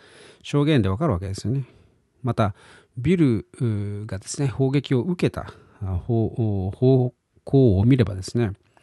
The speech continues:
それがどちら側からやってきたのか、あ、ロシア側からやってきたのか、それともウクライナの方からやってきたのかというのはですね、も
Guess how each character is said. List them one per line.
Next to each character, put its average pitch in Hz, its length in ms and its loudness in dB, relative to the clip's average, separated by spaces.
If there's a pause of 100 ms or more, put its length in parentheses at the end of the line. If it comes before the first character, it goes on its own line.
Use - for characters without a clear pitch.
(320)
そ - 120 -10
れ 104 60 -2
が 101 100 -2
ど 95 120 -4
ち 101 120 -4
ら 143 100 4
側 151 180 6
か 139 100 0
ら 135 80 4
や 120 100 2
っ 110 40 -4
て 110 120 -6
き - 40 -12
た 98 120 -4
の 95 80 -4
か、 90 200 -12 (120)
あ、 98 240 -8
ロ 117 120 -6
シ 143 140 -4
ア 143 60 4
側 143 160 2
か 147 80 2
ら 143 60 6
や 135 40 4
っ 131 40 -8
て - 80 -14
き - 40 -20
た - 80 -4
の 95 100 0
か、 95 120 -8
そ 104 100 -6
れ 104 60 -4
と 107 100 -4
も 95 120 -2
ウ - 20 -8
ク - 80 -6
ラ 113 100 0
イ 104 60 0
ナ 95 80 -2
の 95 100 -4
方 98 140 -4
か - 100 -14
ら 104 100 -14 (600)
や 107 140 0
っ 104 60 -12
て - 140 -6
き - 80 -12
た 101 80 -4
の 98 140 -2
か 120 180 0
と - 220 -12
い - 20 -8
う 95 60 -10
の 85 80 -16
は - 60 -20
で - 20 -20
す - 160 -10
ね、 117 100 0
も 101 360 -2